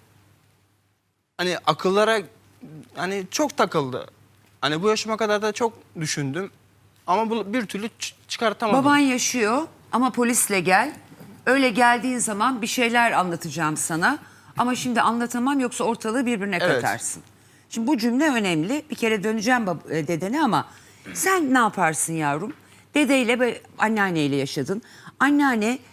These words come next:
Speaker 2: e, iki bin, e, o, ik-, ik-, ya bu sene mi vefat etti?
Speaker 1: Evet, bu sene.
Speaker 2: Allah rahmet eylesin. Anneanne de vefat etti.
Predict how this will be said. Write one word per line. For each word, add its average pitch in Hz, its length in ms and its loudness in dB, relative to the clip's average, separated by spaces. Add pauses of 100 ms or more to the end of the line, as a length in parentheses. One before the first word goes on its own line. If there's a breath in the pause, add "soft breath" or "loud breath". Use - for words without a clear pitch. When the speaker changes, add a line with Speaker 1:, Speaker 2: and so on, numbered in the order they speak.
(260 loud breath)
Speaker 2:
e, 185 180 0
iki - 360 -2
bin, 269 300 4 (400 soft breath)
e, 180 640 2 (760)
o, 269 220 4
ik-, 208 280 -4
ik-, - 240 -10
ya 240 140 0
bu 320 100 4
sene 277 240 2
mi 214 160 0
vefat 170 400 0
etti? 165 160 -2
Speaker 1:
Evet, 175 240 0
bu 180 60 -10
sene. 143 180 -12 (120)
Speaker 2:
Allah 254 300 2
rahmet 214 380 0
eylesin. 160 480 -2 (140)
Anneanne 262 400 2
de 196 100 -2
vefat 202 420 -2
etti. 143 320 -8